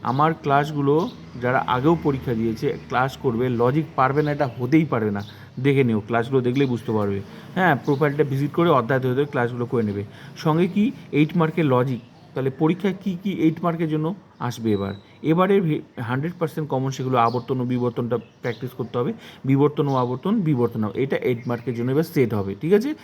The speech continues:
এগুলোর মধ্যে যে কোনো একটা সেট হবে, কিন্তু এগুলো তোমাদের পড়তে হবে।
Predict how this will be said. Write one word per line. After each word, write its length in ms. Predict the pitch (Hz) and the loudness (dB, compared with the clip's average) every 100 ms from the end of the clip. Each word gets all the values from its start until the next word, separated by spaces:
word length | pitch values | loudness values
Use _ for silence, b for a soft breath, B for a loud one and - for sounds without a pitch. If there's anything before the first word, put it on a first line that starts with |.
| B 175 | B -2
এগুলোর 260 | 185 220 | 4 4
মধ্যে 160 | 220 214 | 4 2
যে 180 | 147 202 | 2 2
কোনো 200 | 208 180 | 2 0
একটা 160 | - | -2
সেট 260 | 135 127 107 | -4 -4 -4
হবে, 160 | 98 98 | -6 -6
কিন্তু 200 | 139 170 | -6 -2
এগুলো 240 | 156 170 | 0 0
তোমাদের 280 | 170 156 185 - | 0 0 -2 0
পড়তে 240 | 151 131 | -2 0
হবে। 220 | 113 98 | 0 0